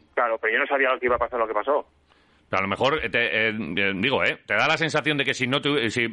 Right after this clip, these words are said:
Speaker 2: eh, al, mm, te hubieses marchado como mucha gente cuando vio lo que era Peterman, "Oye, yo no me uno a este tío porque veo que la, que la va a liar", eh, y a lo mejor tu carrera como entrenador hubiese sido, eh, de otra,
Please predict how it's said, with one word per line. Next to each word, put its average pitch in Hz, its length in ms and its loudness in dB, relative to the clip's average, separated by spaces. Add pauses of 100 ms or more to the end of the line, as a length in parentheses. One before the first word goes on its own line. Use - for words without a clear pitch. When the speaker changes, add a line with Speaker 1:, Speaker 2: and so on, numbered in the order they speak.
Speaker 2:
eh, 113 180 0
al, 113 220 0
mm, 113 320 -2
te 104 100 0
hubieses 120 220 0
marchado 123 360 0
como 110 200 -2
mucha 123 240 0
gente 127 240 -2
cuando 107 240 0
vio 117 160 2
lo 123 100 0
que 127 80 -2
era 120 140 0
Peterman, 113 560 -2
"Oye, 101 220 2
yo 110 120 0
no 120 80 0
me 113 140 2
uno 113 160 2
a - 20 0
este 104 160 -4
tío 143 320 0 (240)
porque 101 220 -4
veo 117 180 2
que 117 100 -2
la, 110 280 2
que 107 100 -2
la 104 80 0
va 113 120 2
a - 20 0
liar", 120 340 0 (300)
eh, 110 520 2
y 120 240 0
a 117 80 2
lo 113 60 -4
mejor 113 240 -2
tu 135 100 -6
carrera 123 380 0
como 123 260 0
entrenador 123 440 0
hubiese 120 260 0
sido, 113 400 2 (220)
eh, 113 100 0
de 113 380 2
otra, 135 320 -2